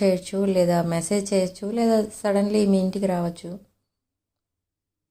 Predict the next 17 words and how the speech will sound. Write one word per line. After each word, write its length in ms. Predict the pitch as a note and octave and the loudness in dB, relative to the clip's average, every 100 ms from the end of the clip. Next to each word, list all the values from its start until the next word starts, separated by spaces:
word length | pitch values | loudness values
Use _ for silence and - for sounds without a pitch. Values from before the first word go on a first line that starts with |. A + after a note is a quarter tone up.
| _ _ _ _ _ _ _ _ _ | _ _ _ _ _ _ _ _ _
మీకు 600 | G3 G3 F3+ F3 E3 E3 - _ _ G3 | -8 -6 -2 -2 -2 -4 -10 _ _ -6
కమిట్మెంట్ 460 | G#3 A3 A3+ G#3+ | -6 -2 0 2
అనేది 300 | G3+ F#3 F3 | 2 2 2
ఇవ్వచ్చు. 520 | E3+ E3+ E3+ - E3+ G3 _ _ _ _ _ E3 | 2 0 -4 -6 -12 -14 _ _ _ _ _ -10
And, 280 | D#3+ D#3+ D3+ | -8 -4 -4
ఆ, 300 | D3+ D3+ D3+ - _ _ | -2 -2 -6 -12 _ _
ఏదో, 460 | E3+ F3+ F#3+ F3+ - - | -8 -2 0 0 -2 -4
ఏదో 340 | F3 F#3 G#3 | -2 0 2
ఒక 140 | G3 F#3 | 2 -2
గిఫ్ట్ 380 | E3+ F#3 - | -4 -6 -6
ఇవ్వడానికి 440 | A3+ G3+ G3+ G3+ G3+ | -6 0 2 0 -2
కూడా 200 | G3 G3 | -6 -6
ప్లాన్ 340 | F#3+ F3 F#3 | -2 -2 0
చేస్తున్నారు 440 | F#3+ F3+ - F3 E3 | 0 -2 -4 -6 -8
ఇక్కడ 180 | E3 E3 | -10 -14
మీ 100 | E3 | -14
పర్సన్. 420 | D#3+ E3 D#3+ F3+ | -12 -14 -14 -18